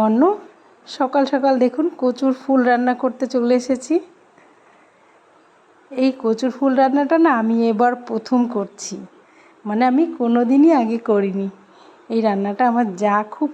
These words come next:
করে, আর আমি দেখেছি রান্না করতে, আর ওনার হাতে এই রান্নাটা খুব ভালো হয়। তো এইভাবে কচুর ফুলগুলো আমি কেটে নেব। দেখুন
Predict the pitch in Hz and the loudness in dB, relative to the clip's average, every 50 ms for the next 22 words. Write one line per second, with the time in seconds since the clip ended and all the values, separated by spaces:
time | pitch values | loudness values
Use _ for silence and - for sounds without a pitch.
0 | - - - 190 190 202 240 294 302 - 208 196 196 190 196 - _ _ _ _ | -8 -6 -4 -4 -2 -2 -4 -6 -6 -6 -6 -6 -6 -8 -12 -16 _ _ _ _
1 | _ _ _ _ _ _ _ _ _ _ - 208 208 202 196 233 233 233 - 285 | _ _ _ _ _ _ _ _ _ _ -10 -8 -8 -4 -2 -2 -2 0 0 -2
2 | 269 277 - 269 254 254 240 240 240 254 254 254 240 240 240 - - 302 349 339 | -2 0 0 2 2 2 2 2 0 -2 -2 -2 -6 -6 -6 -4 -4 -4 -4 -4
3 | - - - _ _ _ _ _ - - 202 208 220 233 240 247 247 226 247 269 | -6 -18 -20 _ _ _ _ _ -6 -4 -4 -2 0 0 2 0 0 0 -4 -4
4 | 269 269 247 247 247 233 233 220 220 220 226 226 - 247 247 - 277 277 247 226 | -2 0 0 0 2 0 0 -2 -2 -6 -8 -8 -10 -12 -12 -10 -8 -8 -8 -10
5 | - - 202 190 185 185 180 175 185 180 185 196 - _ _ _ _ _ _ _ | -10 -8 -8 -6 -6 -6 -6 -6 -8 -8 -8 -12 -16 _ _ _ _ _ _ _
6 | _ _ _ _ _ _ _ _ _ _ _ _ _ _ _ _ _ _ _ _ | _ _ _ _ _ _ _ _ _ _ _ _ _ _ _ _ _ _ _ _
7 | _ _ _ _ _ _ _ _ _ _ - 262 247 247 247 240 262 262 262 269 | _ _ _ _ _ _ _ _ _ _ -2 -2 0 0 0 2 0 0 0 -2
8 | 262 262 240 240 233 247 254 247 247 - 240 233 226 220 226 233 233 233 233 233 | -2 -2 -4 -4 -2 -4 -6 -8 -6 -8 -8 -6 -6 -6 -4 -4 -2 -2 -2 -2
9 | 247 240 240 - - 220 220 - 233 233 233 240 233 226 262 302 - _ _ _ | -2 -4 -6 -6 -6 -6 -6 -4 -6 -8 -6 -10 -10 -10 -10 -12 -12 _ _ _
10 | _ _ _ _ _ _ _ - 233 226 254 269 | _ _ _ _ _ _ _ -10 -8 -4 -2 -4